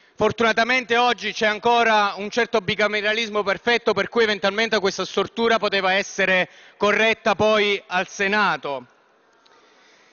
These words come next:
Quindi forse non, il problema non è tanto questo bicameralismo perfetto, ma il modo in cui si fanno le leggi qui dentro,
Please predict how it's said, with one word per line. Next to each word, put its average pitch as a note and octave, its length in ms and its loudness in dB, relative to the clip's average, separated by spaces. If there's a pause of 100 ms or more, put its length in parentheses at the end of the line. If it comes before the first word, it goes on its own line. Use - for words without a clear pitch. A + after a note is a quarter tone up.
(600)
Quindi B3 320 0
forse B3 320 0
non, A3 180 0
il G#3 240 -4
problema A#3 480 2
non A3+ 160 0
è A3 140 -2
tanto A#3+ 400 0
questo G3+ 320 -4
bicameralismo G#3 840 -2
perfetto, G#3+ 920 -2 (680)
ma G#3 360 0 (280)
il G#3 180 -10
modo A3 640 -2 (280)
in A3 120 -2
cui B3+ 200 0
si A3 140 -2
fanno A3+ 460 2
le G3 120 2
leggi F3+ 360 -4
qui F3+ 180 -8
dentro, C#3+ 560 -4